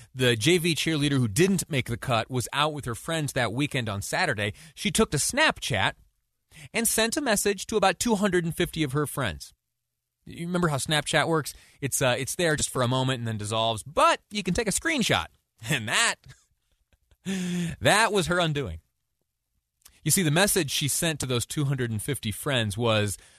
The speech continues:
uh, very disparaging. Let's put it that way. Disparaging of her public high school.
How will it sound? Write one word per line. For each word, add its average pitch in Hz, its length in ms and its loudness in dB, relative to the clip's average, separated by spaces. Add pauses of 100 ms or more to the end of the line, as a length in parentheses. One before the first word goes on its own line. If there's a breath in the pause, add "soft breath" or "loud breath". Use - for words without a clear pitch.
(160 loud breath)
uh, 113 500 4 (300)
very 302 300 -2
disparaging. 147 800 0 (800)
Let's - 80 -8
put 170 140 0
it 123 80 -4
that 110 180 2
way. 76 240 -8
Disparaging 156 800 2 (920)
of 107 180 -2
her 120 200 2
public 120 460 -2
high 110 160 -2
school. - 440 -12